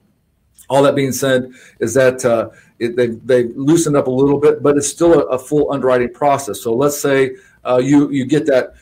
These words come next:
uh, application in there, and let's say you get your grant. Let's say it's the whole ten thousand dollars.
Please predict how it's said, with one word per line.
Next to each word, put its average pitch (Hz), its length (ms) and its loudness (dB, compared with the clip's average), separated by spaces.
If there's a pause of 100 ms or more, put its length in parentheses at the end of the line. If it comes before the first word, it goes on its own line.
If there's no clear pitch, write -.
(140)
uh, - 140 -8
application 135 500 0
in 131 120 -2
there, 135 180 0
and 135 80 -2
let's 165 180 2
say 156 100 2
you 143 200 2
get 147 180 -2
your 131 120 -4
grant. 110 340 -4
Let's 135 180 -4
say 156 100 2
it's 135 120 -4
the 123 80 -2
whole 123 440 0
ten 117 260 -6
thousand 107 360 -2
dollars. 104 520 -2